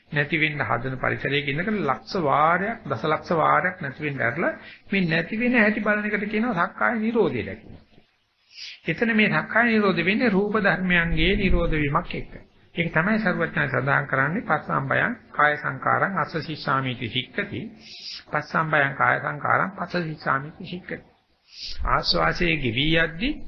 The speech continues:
මේ ගෙවි යන හැටි මම දකිමින් හික්මෙන්නේ මේ ආස්වාසයේ හික්මවන. ප්‍රස්වාසයේ තුනී වීගෙන යද්දි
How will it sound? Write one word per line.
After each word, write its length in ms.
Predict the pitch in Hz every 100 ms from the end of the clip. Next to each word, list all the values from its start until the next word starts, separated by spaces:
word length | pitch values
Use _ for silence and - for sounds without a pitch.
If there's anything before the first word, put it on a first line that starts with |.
| - - -
මේ 200 | 175 180 147
ගෙවි 360 | 127 143 175 196
යන 160 | 202 202
හැටි 280 | 190 196 202
මම 200 | 202 196
දකිමින් 560 | 160 139 - 202 220 269 190
හික්මෙන්නේ 720 | 185 185 - 202 185 165 139
මේ 260 | 175 226 110 - - - _ _ _ - -
ආස්වාසයේ 680 | 139 139 - 135 131 190 151
හික්මවන. 420 | 180 - 113 95 _ _ _ _ _ _ _ _ _ _
ප්‍රස්වාසයේ 760 | - 143 - 196 196 196 208 208
තුනී 320 | 190 151 175
වීගෙන 320 | 190 190 196 156
යද්දි 380 | 123 143 160